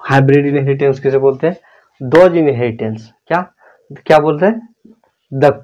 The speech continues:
combination of inheritance, the combination of two or more than two inheritance, क्या Transfer करने वाले, क्या ये क्या इसमें कैसे, जैसे combination of two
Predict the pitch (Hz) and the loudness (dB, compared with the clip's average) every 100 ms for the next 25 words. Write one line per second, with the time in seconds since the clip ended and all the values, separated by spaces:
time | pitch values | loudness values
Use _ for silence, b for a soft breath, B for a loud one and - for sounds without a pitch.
0 | 143 143 143 143 143 139 143 185 185 160 | 2 4 4 4 4 2 2 2 4 4
1 | 147 156 - - 147 143 113 131 147 202 | 2 2 -4 -8 -2 -2 -2 -2 -2 -6
2 | _ - 123 113 113 113 b b b 135 | _ -6 -4 -4 -6 -12 b b b 0
3 | 139 143 143 147 156 151 147 196 190 160 | 0 2 2 4 4 0 0 0 4 4
4 | 156 160 - - _ - 214 214 180 160 | 4 2 -6 -20 _ -2 0 2 4 4
5 | 151 143 143 139 156 214 220 - _ _ | 4 2 2 2 2 2 0 -8 _ _
6 | - 196 180 131 170 _ _ _ _ - | -4 0 0 -2 -8 _ _ _ _ -8
7 | 147 147 117 135 147 143 135 117 113 - | -2 0 0 -2 -2 -2 -2 -2 -4 -2
8 | 190 220 _ _ _ _ _ _ _ _ | -2 -4 _ _ _ _ _ _ _ _
9 | _ 143 143 147 - 185 180 175 160 160 | _ 0 2 2 2 -2 2 2 4 4
10 | 143 139 135 131 180 226 - _ _ _ | 4 2 0 0 -2 -2 -12 _ _ _
11 | - _ - 143 135 117 - 135 123 - | -20 _ 2 4 4 2 -6 -10 -10 -18
12 | - - 147 165 165 156 160 160 160 151 | -20 -20 -2 2 4 2 0 2 2 0
13 | 160 151 151 208 214 143 143 147 151 151 | 0 0 2 0 2 0 2 4 2 2
14 | 185 165 139 147 - B B B _ 190 | 2 4 2 2 -8 B B B _ 0
15 | 214 | 2